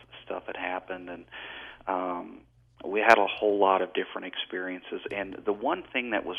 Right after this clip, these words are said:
Speaker 2: really bizarre about that place, and, you know, I, I, I don't really have any evidence to support this, but I do believe it.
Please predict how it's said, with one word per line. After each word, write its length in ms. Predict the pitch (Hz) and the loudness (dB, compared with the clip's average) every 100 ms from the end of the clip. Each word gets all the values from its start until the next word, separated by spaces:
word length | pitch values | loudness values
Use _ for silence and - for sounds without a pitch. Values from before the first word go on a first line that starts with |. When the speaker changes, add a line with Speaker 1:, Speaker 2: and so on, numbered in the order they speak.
| - | -2
Speaker 2:
really 220 | 101 107 | 0 0
bizarre 560 | - - - 180 180 180 | -4 -8 -2 2 2 0
about 380 | - 165 175 - | -2 -4 -4 -8
that 180 | - | -12
place, 340 | - 180 175 175 - - - - - - | -8 -6 -6 -8 -14 -12 -10 -10 -10 -4
and, 460 | 95 95 92 92 - | -4 -2 -4 -8 -14
you 160 | - 95 | -10 -8
know, 260 | 90 87 - | -8 -8 -4
I, 200 | 92 - - | -4 -4 -8
I, 100 | - - 117 | -6 2 2
I 20 | |
don't 180 | 120 92 | 2 0
really 220 | 98 92 | -2 0
have 160 | 92 90 | -2 -4
any 160 | 90 | -2
evidence 300 | 90 90 90 - | -4 -4 -10 -10
to 60 | 87 - | -8 -8
support 400 | - - - - | -8 -6 -6 -8
this, 100 | 87 - | -12 -4
but 100 | - | 0
I 80 | 104 | 0
do 220 | - 110 | 0 -6
believe 400 | 87 92 92 87 | -4 -2 0 -2
it. 160 | 87 | -8